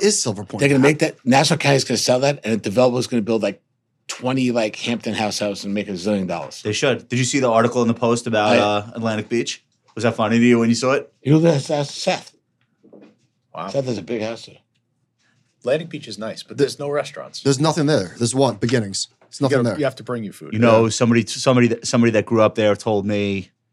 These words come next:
Speaker 3: in response to that article, he said, "You know, there's no gas station." I said, "What do you mean?" He said, "They
Speaker 4: True.
Speaker 3: want, they want you in and out. They don't want anyone hanging around. There's
Speaker 4: Yeah.
Speaker 3: no convenience stores. There's no gas
Speaker 1: There's
Speaker 3: station."
Speaker 1: not even, there's not even a gas station at West,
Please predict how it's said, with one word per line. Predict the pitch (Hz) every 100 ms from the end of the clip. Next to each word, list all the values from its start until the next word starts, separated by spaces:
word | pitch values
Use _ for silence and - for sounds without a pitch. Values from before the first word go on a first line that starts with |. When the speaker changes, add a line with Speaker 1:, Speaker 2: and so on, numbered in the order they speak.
| _
Speaker 3:
in | 123 110
response | 104 120 107
to | 101
that | 101
article, | 98 98 95 98 92 - _ _ _ _ _
he | -
said, | - 104
"You | 110
know, | 110
there's | 104 98
no | 107
gas | 101 98 98
station." | 117 113 123 117 98 - _ -
I | - - - _ _ _
said, | - 110
"What | 110
do |
you | 113
mean?" | 107 92 87
He | 113
said, | -
"They | 110
Speaker 4:
True. | 107
Speaker 3:
want, | 113 113 _
they | 113
want | 110 113 127
you | 123
in | 135 151
and | 170 113 110
out. | - 107 90 - _ _
They | 107
don't | 113
want | 113
anyone | 127 131 131
hanging | 127 120 117
around. | 110 104 95
There's | 98
Speaker 4:
Yeah. | 107
Speaker 3:
no | 113
convenience | - 110 123 127 117
stores. | - 120 120 117 - - _ _
There's | - 104
no | 107
gas | 101 110 110
Speaker 1:
There's | 143 294
Speaker 3:
station." | 294 285
Speaker 1:
not | 254
even, | 254 240 208
there's | 196
not | 240
even | 233 180
a |
gas | 143 160 143
station | 165 139
at | 135
West, | 113 180